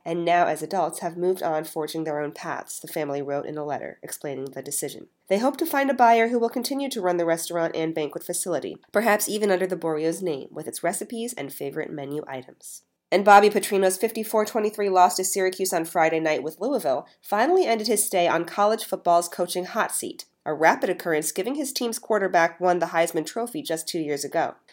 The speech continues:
Petrino's firing was first reported by Yahoo Sports, which reported that Petrino will not finish the year. Louisville has lost seven consecutive games, and its level of performance against the Orange was embarrassing, reports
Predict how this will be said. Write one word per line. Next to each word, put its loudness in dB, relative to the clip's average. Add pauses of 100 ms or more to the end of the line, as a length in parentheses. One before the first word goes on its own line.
(120)
Petrino's 2
firing 6
was 0
first -2
reported 2
by 6
Yahoo 4
Sports, -2 (320)
which 0
reported 2
that 0
Petrino 0
will 2
not 4
finish -2
the -8
year. -4 (220)
Louisville 6
has 2
lost 4
seven 2
consecutive -2
games, -2
and 0
its -2
level 0
of -4
performance -2
against -4
the -8
Orange -4
was -4
embarrassing, 0
reports -4